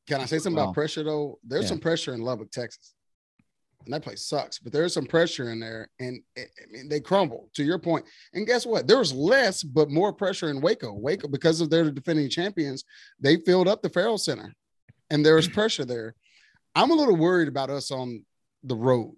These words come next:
Speaker 1: when it comes to pressure, mainly because of what I've seen.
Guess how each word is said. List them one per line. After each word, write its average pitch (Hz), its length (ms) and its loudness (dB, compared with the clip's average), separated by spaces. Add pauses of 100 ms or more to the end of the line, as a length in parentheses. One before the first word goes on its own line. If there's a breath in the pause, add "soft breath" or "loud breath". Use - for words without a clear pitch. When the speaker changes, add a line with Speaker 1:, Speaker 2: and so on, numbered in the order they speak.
(120)
Speaker 1:
when 127 140 -6
it 120 100 -8
comes 123 260 -6
to - 80 -16
pressure, 104 360 -14 (500)
mainly 156 280 6
because 143 280 0
of 127 60 -2
what 127 120 0
I've 113 180 -4
seen. 110 380 -6